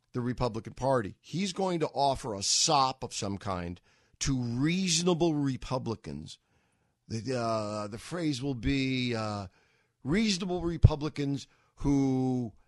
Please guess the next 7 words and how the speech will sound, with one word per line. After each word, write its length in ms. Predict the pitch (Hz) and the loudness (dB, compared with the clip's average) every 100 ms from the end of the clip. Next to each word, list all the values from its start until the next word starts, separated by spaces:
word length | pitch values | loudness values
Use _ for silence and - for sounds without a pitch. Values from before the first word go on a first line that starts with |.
| _ _ _ - | _ _ _ -6
want 360 | 127 151 151 | 2 2 2
to 60 | - | -4
place 600 | - 147 143 139 127 - - | -8 -2 0 0 -2 -6 -4
people 680 | - 180 165 160 156 151 - | -2 -2 -2 0 0 -2 -2
over 280 | 156 147 131 | 0 0 0
politics, 960 | - - 139 139 107 - 85 - - - _ - - _ - | -4 -8 -4 -2 -2 -4 -10 -12 -14 -14 _ -20 -20 _ -8
uh, 360 | 120 117 107 | -4 -2 -2